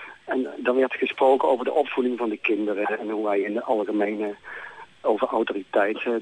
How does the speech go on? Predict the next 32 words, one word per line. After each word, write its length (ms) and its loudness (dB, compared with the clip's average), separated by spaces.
zijn 140 0
kinderen 420 2
behoren 420 2
u 160 0
tegen 280 4
hem 160 2
te 120 -6
zeggen. 560 2
En, 240 -2
en, 180 0
nou, 120 4
dat 120 2
vond 160 6
ik 60 0
fantastisch, 680 0
want 140 2
ja, 260 2
ik 180 0
denk 200 4
in 100 2
dezelfde 420 2
lijn, 240 2
een 320 -8
beetje 240 -2
streng, 360 0
maar 100 -6
toch 240 -2
rechtvaardig. 640 0
En 220 4
wat 200 2
mij 160 4
opvalt, 560 2